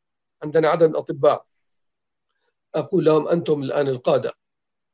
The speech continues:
إلا إذا كان قضية متعلقة في الدين أنا أعطيكم فتوى." فأتعاون معهم ونأخذ بفتواهم الطبية كي ن-، تمر الجالية بسلام. أسأل الله عز وجل أن يحفظ المسلمين جميعا.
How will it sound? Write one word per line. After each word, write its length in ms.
إلا 160
إذا 80
كان 200
قضية 420
متعلقة 360
في 80
الدين 260
أنا 140
أعطيكم 360
فتوى." 340
فأتعاون 640
معهم 500
ونأخذ 520
بفتواهم 1040
الطبية 760
كي 460
ن-، 320
تمر 300
الجالية 680
بسلام. 460
أسأل 180
الله 160
عز 180
وجل 100
أن 140
يحفظ 280
المسلمين 460
جميعا. 300